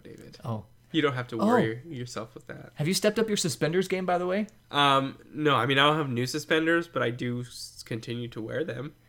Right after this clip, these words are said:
Speaker 2: Yeah, is it like a everyday thing now, or do you wear your belt sometimes? 'Cause if I
Speaker 1: Um,
Speaker 2: were you, I'd be suspenders for life.
Speaker 1: I don't wear a belt to work anymore, no. Um, I wear suspenders pretty much every day. Um,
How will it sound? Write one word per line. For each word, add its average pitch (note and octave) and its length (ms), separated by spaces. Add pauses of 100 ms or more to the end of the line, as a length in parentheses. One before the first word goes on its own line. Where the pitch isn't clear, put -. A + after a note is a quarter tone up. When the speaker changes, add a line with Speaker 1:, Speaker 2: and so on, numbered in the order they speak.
(160)
Speaker 2:
Yeah, - 160
is C#3 120
it E3 60
like D#3+ 140
a B2 180
everyday D3+ 380
thing D#3+ 180
now, D#3 260
or C#3+ 120
do C3 100
you C3 60
wear C#3 80
your C3 100
belt A#2+ 220
sometimes? C#3 480
'Cause D3+ 120
if D3 60
I D3 140
Speaker 1:
Um, G#3+ 80
Speaker 2:
were E3+ 60
you, C#3+ 80
I'd D3+ 100
be D#3 60
suspenders C3+ 480
for B2+ 100
life. F#3+ 340 (100)
Speaker 1:
I D#3 120
don't G3 240
wear F#3+ 300
a D3+ 120
belt D3 280
to D3 100
work C3 240
anymore, A#2+ 380 (100)
no. B2 380 (420)
Um, A#2+ 720 (180)
I B2+ 80
wear C3 140
suspenders B2+ 600
pretty C#3 260
much C3 180
every B2 140
day. A#2+ 400
Um, A#2+ 440